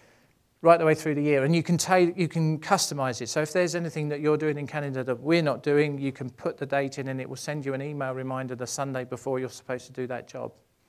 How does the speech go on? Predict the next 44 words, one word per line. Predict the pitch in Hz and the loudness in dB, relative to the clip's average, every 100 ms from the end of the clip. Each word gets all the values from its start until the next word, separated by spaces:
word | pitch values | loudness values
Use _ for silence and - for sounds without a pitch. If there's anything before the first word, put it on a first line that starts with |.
| _ _ _ _ _ _ _ | _ _ _ _ _ _ _
So | 165 | -4
it's | 147 | -4
a | 160 | 2
great | 185 190 | 4 6
way | 175 | 6
of | 151 | 6
reminding | 151 160 165 160 139 | 4 4 4 4 -2
producers | 147 139 131 127 | -2 -2 -2 -4
of | 135 | -6
the | 135 | -4
best | 160 156 - - | -2 -2 -2 -2
practice. | 151 - - 113 135 | -4 -4 -10 -8 -8
And | |
it's | 135 - | -8 -8
a, | 143 - - | -10 -10 -14
if, | - - - 196 - | -14 -18 -20 -16 -14
we've, | 156 143 135 151 160 | -4 -4 -4 -8 -8
we've | 143 | -4
got | 147 | -4
about | 135 131 | -4 -6
five | - 147 135 | 0 0 0
hundred | 139 127 - | -4 -8 -8
people | 147 139 | -8 -6
on | 127 | -10
it | 127 | -10
at | 123 | -8
the | |
moment. | 131 135 127 127 | -4 -4 -4 -8
We | |
launched | 127 135 123 127 | -8 -8 -10 -16
it | 127 | -14
in | 127 | -14
September. | - - 143 135 110 113 - _ - _ | -14 -14 -10 -10 -10 -12 -14 _ -20 _
It's | - 151 | -10 -2
a | |
really | 160 151 | 0 2
good | 147 | 2
way | 139 135 | 2 2
of | 139 | 2
us | 139 | -2
reminding | 131 135 135 131 | -2 -2 -2 -2
them. | 127 127 | -4 -8
So, | - 143 147 139 - | -2 -2 0 -4 -4
um, | 143 143 143 | -2 -2 -4